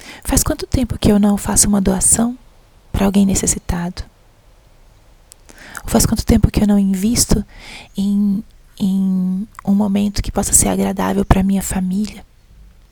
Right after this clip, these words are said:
Há quanto tempo eu só acumulo ou sou mesquinho com o meu dinheiro?" São pequenas perguntas simples que podem nos ajudar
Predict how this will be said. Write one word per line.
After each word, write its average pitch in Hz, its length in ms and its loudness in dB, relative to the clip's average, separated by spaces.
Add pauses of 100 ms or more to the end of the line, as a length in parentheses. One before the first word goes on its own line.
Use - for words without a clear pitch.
(1800)
Há 190 80 -6
quanto - 320 -6
tempo 208 520 -4 (380)
eu 196 680 -2 (2500)
só - 260 2
acumulo 208 640 0
ou 190 60 -2
sou 190 180 2
mesquinho 247 760 0
com - 160 -4
o 202 40 -2
meu 202 140 -2
dinheiro?" 196 500 -4 (2750)
São 208 200 2
pequenas 226 360 0
perguntas 202 420 0
simples - 380 0
que - 80 -2
podem 214 220 0
nos 214 160 0
ajudar 208 440 -6